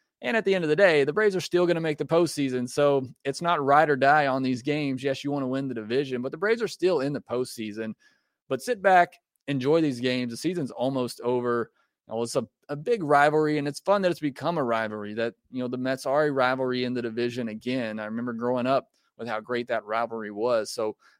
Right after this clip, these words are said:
good to see this back. Hopefully, if you're able to go to the games, you can enjoy 'em. I'm sure the place is gonna be rocking all weekend. So enjoy it. Regular season's almost over.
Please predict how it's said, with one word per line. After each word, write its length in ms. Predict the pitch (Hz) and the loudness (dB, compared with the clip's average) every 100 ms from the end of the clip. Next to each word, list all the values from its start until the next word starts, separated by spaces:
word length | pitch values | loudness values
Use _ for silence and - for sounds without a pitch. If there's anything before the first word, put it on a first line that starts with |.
| - | -10
good 200 | 190 208 | 6 6
to 40 | 185 | 6
see 220 | - 165 | -2 -2
this 240 | 151 139 | 0 -2
back. 520 | 117 117 135 147 135 _ _ _ | -4 2 4 4 0 _ _ _
Hopefully, 440 | - 185 175 170 | -4 -2 0 0
if 80 | 151 | 0
you're 180 | 139 143 131 | -2 -4 -2
able 220 | 139 139 | 0 0
to 60 | |
go 200 | 123 123 | 0 0
to 60 | 135 | 0
the 100 | 127 | -2
games, 360 | 127 127 123 120 | -4 -4 -6 -10
you 80 | |
can 260 | 117 117 107 - _ | -10 -10 -10 -12 _
enjoy 520 | - 113 110 120 131 131 | -10 -8 -2 0 2 0
'em. 100 | 117 | -4
I'm 120 | 104 | -8
sure 320 | - 135 127 | -4 0 0
the 80 | 117 | -2
place 320 | - 123 117 | -2 -4 -4
is 100 | 113 | -8
gonna 200 | 123 120 | -6 -6
be 140 | 107 | -6
rocking 520 | 101 113 127 123 123 117 | -4 0 0 0 -6 -6
all 280 | 107 104 | -6 -6
weekend. 580 | 113 135 131 123 120 117 | -4 -4 -6 -6 -6 -6
So 320 | - 117 110 - _ _ _ _ | -4 -2 -2 -6 _ _ _ _
enjoy 440 | 131 143 170 202 196 | -2 2 4 6 6
it. 100 | - _ _ | 0 _ _
Regular 340 | 127 175 175 | 0 2 2
season's 360 | 147 165 160 139 | 0 -2 -2 0
almost 400 | 156 165 151 - | 0 0 0 2
over. 400 | 160 160 160 | 2 2 -2